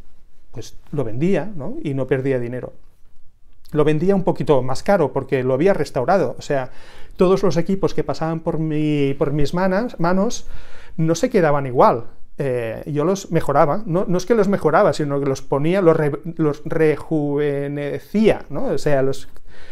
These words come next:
les daba ot-, otra vez, eh, la vida, ¿no? Y, y claro, ese equipo, eh, en, ba-, también los llevaba a un técnico electrónico que me hacía el recap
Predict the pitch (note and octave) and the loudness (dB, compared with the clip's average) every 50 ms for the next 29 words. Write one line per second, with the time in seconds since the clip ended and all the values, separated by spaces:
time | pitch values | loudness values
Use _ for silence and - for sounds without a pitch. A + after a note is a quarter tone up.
0 | - - - - D#3+ C#3+ B2+ C3 D#3+ D#3+ F3+ F#3+ F3 E3 - F#3+ F3+ - - - | -4 -6 -2 0 0 0 2 4 4 6 6 6 6 4 4 2 2 0 0 0
1 | - - - E3+ E3+ G3 F#3 D#3+ E3+ F#3+ G3 F#3+ - - - E3+ D3 C3+ C3 B2+ | 0 2 4 4 4 4 4 4 4 4 2 2 -2 -4 -4 -2 0 0 0 0
2 | B2+ B2+ B2+ B2+ D3 F#3 F#3+ D3+ C3+ A#2+ B2 D3 G3+ B3+ - - - - - - | 0 0 0 0 0 0 0 0 0 -2 -2 -4 -4 -6 -6 -8 -8 -8 -8 -6
3 | - - - - - - - - - - - - - - F3+ F3 E3 D#3 D3 C#3+ | -6 -6 -6 -6 -6 -6 -4 -4 -2 -2 -2 0 0 2 2 4 4 4 2 2
4 | C3+ C3 B2+ B2+ B2 B2+ - - C#3 - - F3 G3+ G3+ E3 C3 C3 B2+ - - | 2 0 0 -2 -4 -6 -8 -8 -6 -2 0 2 2 2 2 2 0 0 0 0
5 | F#3 F3 - F3 E3 D#3 - F3+ G3 A3+ A#3+ A#3 - - D3+ C#3 C3 C3 B2+ B2+ | -2 0 0 0 -2 0 0 0 0 0 0 -2 -4 -4 -2 -2 0 0 0 0
6 | B2 A#2+ - - - C#3 C3 B2+ B2+ B2+ B2 B2 A#2+ A2+ A2 G#2+ - - - - | -2 -4 -6 -6 -6 -6 -6 -6 -6 -8 -8 -8 -8 -10 -10 -10 -12 -12 -10 -8
7 | C3 C3 - - - - D#3 D3 D3+ D3+ - D3 D3 D3 D3 C#3+ E3+ F3 E3+ - | -8 -8 -10 -10 -10 -10 -10 -8 -8 -6 -4 -2 0 0 2 2 2 2 2 2
8 | F#3 E3 F3 F3 F3+ F3 E3 D#3+ D3+ C#3+ C#3 C#3+ D3 D3+ D#3+ D#3 D#3 D#3+ D#3 D#3 | 2 2 4 2 2 2 0 0 -2 -2 -2 -2 -2 -2 -2 -2 -2 -2 -2 0
9 | - E3 D#3+ D#3+ D#3 D#3 - E3+ E3+ E3+ F3+ F3+ - A3+ A#3 A#3 - D3+ C#3 B2+ | 0 2 2 2 0 0 0 0 0 0 0 0 0 -2 0 2 2 4 4 4
10 | B2+ C3 C3+ B2+ A#2 - - E3+ F#3 G3+ G3 E3 D#3 - - D3+ E3 G3 - | 2 0 -2 -4 -4 -2 2 2 2 4 4 2 0 2 4 4 4 4 2